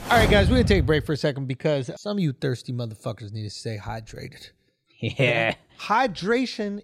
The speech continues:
Speaker 1: is key. It is key for life.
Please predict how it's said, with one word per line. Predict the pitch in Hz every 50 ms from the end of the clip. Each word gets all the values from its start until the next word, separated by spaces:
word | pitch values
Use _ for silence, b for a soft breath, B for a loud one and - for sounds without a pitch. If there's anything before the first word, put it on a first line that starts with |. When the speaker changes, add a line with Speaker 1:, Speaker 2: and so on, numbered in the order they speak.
| _ -
Speaker 1:
is | 160 165 170 170 170 165 147 - _ _ _ -
key. | - - - 175 143 113 104 113 -
It | 156 156 156
is | 143 127
key | - _ - 233 240 240
for | 233 - - 160 131
life. | 120 117 117 117 117 117 123 123 110 92 - - - - -